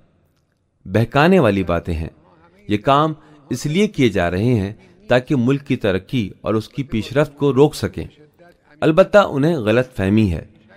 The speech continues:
وہ شمال مغرب میں بھی غلط فہمی کا شکار ہیں، وہ جنوب مشرق میں بھی غلط فہمی کا شکار ہیں اور غلط اندازے لگا رہے ہیں۔ میں بلوچ قوم کے درمیان رہ چکا ہوں۔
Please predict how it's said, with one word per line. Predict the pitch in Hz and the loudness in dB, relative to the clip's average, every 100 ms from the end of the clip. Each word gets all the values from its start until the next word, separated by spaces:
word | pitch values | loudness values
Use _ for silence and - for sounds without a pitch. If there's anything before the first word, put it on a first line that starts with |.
| - | -6
وہ | 135 | -6
شمال | 139 156 151 165 | -2 2 2 2
مغرب | 151 113 139 165 151 | 0 0 2 2 2
میں | 156 | 0
بھی | 147 175 165 _ _ _ | 0 -2 -6 _ _ _
غلط | 104 135 156 - | 0 2 2 -2
فہمی | 120 156 | -2 0
کا | 160 | -2
شکار | 120 92 90 90 | -4 -4 -4 -4
ہیں، | 82 82 - _ _ _ 98 | -4 -8 -10 _ _ _ -6
وہ | |
جنوب | 101 110 120 123 | -2 0 0 0
مشرق | 104 - 156 135 | -4 -2 -4 -2
میں | 113 110 | -2 0
بھی | 135 147 - - - - | 0 -2 -10 -20 -20 -6
غلط | 95 117 139 - | 0 0 0 -4
فہمی | 110 117 151 | -2 2 2
کا | 147 113 | 0 -8
شکار | - 92 90 | -6 -4 -4
ہیں | 92 87 - _ | -4 -6 -10 _
اور | - 131 | -8 -2
غلط | 127 185 196 - | 2 2 0 -8
اندازے | 120 113 120 151 165 | -6 0 0 2 0
لگا | 95 87 | -2 -2
رہے | 87 87 90 | -4 -4 -6
ہیں۔ | 80 80 82 - _ _ _ _ _ _ _ _ - | -6 -10 -12 -20 _ _ _ _ _ _ _ _ -2
میں | 135 | 2
بلوچ | 131 160 190 - | 6 6 6 2
قوم | 135 147 175 | 2 4 4
کے | 160 139 | 0 0
درمیان | 110 107 127 139 123 | 0 0 -2 -2 0
رہ | 143 | 0
چکا | 143 95 85 | 0 -4 -4
ہوں۔ | 80 82 | -6 -8